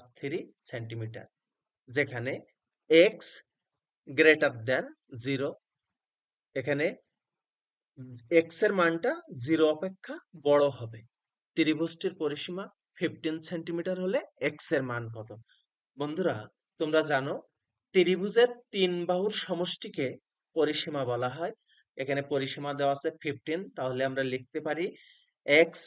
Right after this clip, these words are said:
plus one plus x plus two plus x plus three equal fifteen। এখানে ত্রিভুজের তিনটি বাহুর যোগফল লিখেছি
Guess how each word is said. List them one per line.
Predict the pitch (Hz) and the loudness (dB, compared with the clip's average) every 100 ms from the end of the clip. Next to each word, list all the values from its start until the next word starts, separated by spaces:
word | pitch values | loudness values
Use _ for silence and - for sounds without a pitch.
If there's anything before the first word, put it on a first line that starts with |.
| - | -2
plus | 151 135 - 131 123 | 0 0 -4 -6 -6
one | 143 190 - _ | -6 -10 -18 _
plus | 131 123 120 127 123 | -2 0 -2 -4 -4
x | - - | -6 -10
plus | 139 127 - - | -2 -2 -4 -10
two | 131 143 - - | -8 -8 -10 -6
plus | 123 120 117 127 127 | -2 0 -2 -4 -4
x | - - - | -6 -20 -6
plus | 131 123 - - | -2 -2 -6 -8
three | 135 151 131 | -8 -6 -8
equal | - 151 202 - | -4 -4 -4 -8
fifteen। | 139 120 - 110 - - _ 131 | -10 -8 -8 -10 -12 -20 _ -4
এখানে | 151 160 160 | 0 -2 -2
ত্রিভুজের | 147 147 151 180 180 - | -4 -4 -2 -4 -4 -6
তিনটি | 156 151 147 139 | -6 -4 -8 -6
বাহুর | 143 151 196 - _ _ _ 120 | -6 -4 -6 -8 _ _ _ 2
যোগফল | 160 156 - 185 180 | 4 4 -2 -4 -2
লিখেছি | 180 202 196 | -2 -2 -6